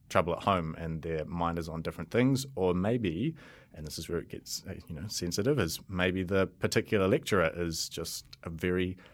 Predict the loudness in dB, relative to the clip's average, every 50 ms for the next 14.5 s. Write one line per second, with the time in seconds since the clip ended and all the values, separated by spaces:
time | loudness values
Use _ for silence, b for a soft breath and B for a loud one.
0 | B B B B _ 0 0 2 2 2 2 4 4 4 4 4 2 0 2 4
1 | 4 4 4 2 0 0 -2 -4 -6 -10 -16 _ _ 2 4 4 6 4 4 2
2 | 0 -2 b b b b b b b b b b b -10 2 6 6 10 10 10
3 | 8 8 4 4 6 8 8 8 10 8 8 6 8 8 6 6 6 4 4 4
4 | 4 4 0 -2 0 2 2 4 4 2 2 2 2 0 0 -6 -14 -20 _ -6
5 | -4 -4 -4 -2 -2 -2 0 0 -2 -4 -4 -2 0 2 4 4 2 4 6 6
6 | 6 6 6 4 2 0 -2 -8 -12 -18 -8 -2 2 2 4 4 2 2 2 2
7 | 4 4 4 2 0 -2 -4 -8 -8 -6 -8 -8 -2 0 2 4 4 4 2 2
8 | 2 4 4 6 6 6 4 4 2 0 0 2 0 0 -2 -2 -4 -2 0 0
9 | 0 0 0 -4 -4 -4 -6 -4 -2 0 0 0 -2 -4 -4 -2 0 0 0 0
10 | -2 b b b b b b b b b b b _ _ _ _ _ -8 -4 -2
11 | 4 4 4 4 4 2 2 4 6 4 4 4 2 -2 -4 -2 -2 -2 0 0
12 | 2 0 0 0 0 -2 -4 -6 -10 -14 _ _ _ -10 -8 -6 -6 -6 -6 -8
13 | -8 -10 -12 -16 -12 -6 -2 0 0 0 0 0 0 0 0 0 0 -2 -2 -2
14 | -2 -2 -2 -2 0 0 0 0 -2 -6